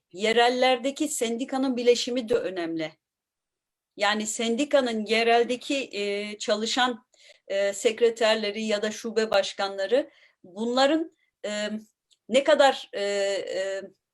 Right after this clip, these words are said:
girişken olduğuna, ne kadar iş yaptığına bağlı aslında. Mesela bir önceki dönemde biz, e, bayağı bir iş yapabildik ama, e, şimdi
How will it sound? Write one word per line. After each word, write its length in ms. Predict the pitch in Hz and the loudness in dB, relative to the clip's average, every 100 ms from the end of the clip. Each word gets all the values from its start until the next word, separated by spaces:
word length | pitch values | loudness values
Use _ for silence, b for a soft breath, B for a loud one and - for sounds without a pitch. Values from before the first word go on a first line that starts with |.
| _ | _
girişken 460 | - 247 220 277 262 | -4 -2 0 2 2
olduğuna, 800 | 247 226 196 208 214 226 233 - | 2 0 -4 -6 -2 -2 -2 -6
ne 140 | 214 240 | -4 0
kadar 280 | 254 247 240 | 4 4 2
iş 220 | 233 - | -6 -4
yaptığına 500 | 202 - 208 214 214 | -4 -6 -4 0 0
bağlı 280 | 175 165 156 | 0 0 -2
aslında. 580 | 156 - 165 160 151 - _ _ _ - | -4 -6 -10 -8 -8 -12 _ _ _ -12
Mesela 320 | 208 226 220 | 0 2 2
bir 100 | 285 | 4
önceki 420 | 294 269 269 269 | 4 2 0 0
dönemde 500 | 262 254 262 269 349 | 2 2 2 0 -2
biz, 240 | 294 302 - b b b - | -4 -4 -12 b b b -4
e, 300 | 220 220 226 | -2 0 4
bayağı 300 | 269 262 247 | 6 6 4
bir 100 | 254 | 0
iş 140 | 262 | 0
yapabildik 640 | 262 240 226 226 208 180 - | 2 2 0 0 -4 -4 -2
ama, 180 | 233 240 | 0 0
e, 560 | - 220 220 214 220 b b b | -2 -4 -2 -4 -6 b b b
şimdi 460 | - 277 262 285 - | -10 -4 0 2 2